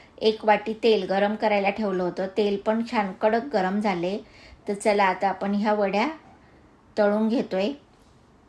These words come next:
तर या ठिकाणी मी यांना शॅलो फ्राय करत आहे. तुम्हाला वाटलं तर डीप फ्राय करा किंवा अगदी एक दोन चमचे घालून पण या वड्या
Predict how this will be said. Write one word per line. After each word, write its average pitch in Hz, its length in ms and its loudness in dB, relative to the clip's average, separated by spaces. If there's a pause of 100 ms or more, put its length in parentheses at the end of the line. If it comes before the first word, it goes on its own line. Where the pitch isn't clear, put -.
(420)
तर 202 100 -2
या 196 160 4
ठिकाणी 214 400 2
मी 214 140 0
यांना 196 320 0
शॅलो 190 340 0
फ्राय 190 260 0
करत 202 320 -2
आहे. 214 360 0 (500)
तुम्हाला 208 360 2
वाटलं 208 400 4
तर 214 60 2
डीप 196 280 -2
फ्राय 190 300 0
करा 202 340 0
किंवा 208 260 0
अगदी 208 360 0
एक 175 260 -4
दोन 208 220 -2
चमचे 208 460 -4
घालून 202 360 -4
पण 202 260 -2
या 196 220 0
वड्या 196 360 2